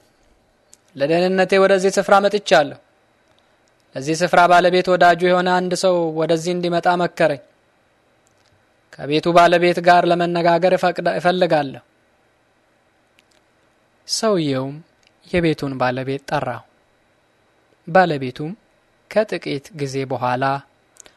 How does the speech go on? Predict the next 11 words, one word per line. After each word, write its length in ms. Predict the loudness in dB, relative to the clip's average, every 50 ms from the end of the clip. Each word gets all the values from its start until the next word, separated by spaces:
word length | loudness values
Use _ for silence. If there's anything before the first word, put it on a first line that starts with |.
| _ _ _
ወደ 160 | -10 -8 -8 -6
ክርስቲያን 640 | -4 -4 -4 -4 -4 -8 -6 -6 -6 -6 -6 -8 -12 -12
መጥቶ፣ 280 | -12 -12 -14 _ _ -12 -10 -10 -10 -12 _ _ _ _ _ _ _ _ _ _ _ _ _ _ _ _ _ _ _ _ _ _
«ምን 140 | -2 0 0
ትሻለህ?» 540 | 0 2 6 6 6 6 6 2 -2 -2 -4 -12 _ _ _ _ _ _ _ _ _ _ _ _ _ _ _ _
ስል 320 | -20 -14 -12 -12 -10 -12 -12 -10
ጠየቀው። 520 | -6 -6 -2 -2 -2 -4 -4 -6 -8 -8 -10 _ _ _ _ _ _ _ _ _ _ _ _ _ _ _ _ _ _ _ _ _ _
ክርስቲያን፣ 600 | -6 -4 -4 -4 -4 -6 -10 -10 -10 -10 -10 -12 -14 _ _ _ _ _ _ _ _ _ _ _ _ _ _ _ _ _ _ _ _ _ _ _ _ _ _ _ _ _ _ _ _ _ _ _ _ _ _
«ጌታ 160 | -12 2 6 8 8 8
ሆይ፣ 260 | 8 8 6 6 6 6 6 6 4 4 4 4 4
እኔ 140 | 2 2